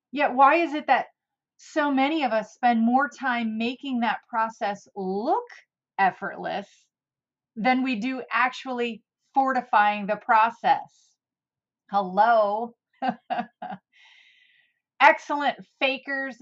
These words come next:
and mess makers is where we typically will end up. Achievers may achieve and put the ha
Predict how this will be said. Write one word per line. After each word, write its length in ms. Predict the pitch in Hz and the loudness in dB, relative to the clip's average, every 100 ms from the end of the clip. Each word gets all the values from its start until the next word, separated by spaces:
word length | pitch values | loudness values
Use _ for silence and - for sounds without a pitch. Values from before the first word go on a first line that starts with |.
| - | -6
and 240 | 233 226 | -4 0
mess 220 | 240 240 - | 0 -2 -6
makers 960 | 202 220 196 208 185 151 165 _ - - _ _ - | -10 -8 -8 -8 -8 -10 -16 _ -20 -20 _ _ -12
is 180 | 208 | -10
where 240 | 190 220 202 | -6 -4 -4
we 280 | 202 196 _ - | -6 -8 _ -16
typically 480 | 269 254 214 196 180 | -12 -10 -10 -8 -8
will 220 | 170 - | -6 -6
end 240 | 170 185 175 | -4 -4 -2
up. 220 | 175 147 - _ _ _ _ _ _ - | -4 -6 -12 _ _ _ _ _ _ -10
Achievers 540 | 262 - 330 370 359 | -8 -2 0 0 -2
may 180 | 269 262 | -2 -2
achieve 400 | 240 - 294 285 | -2 -2 -6 -4
and 160 | 226 190 | -4 -6
put 140 | 240 - | -4 0
the 120 | 175 | -2
ha 480 | - - 302 247 | -2 -4 -2 -2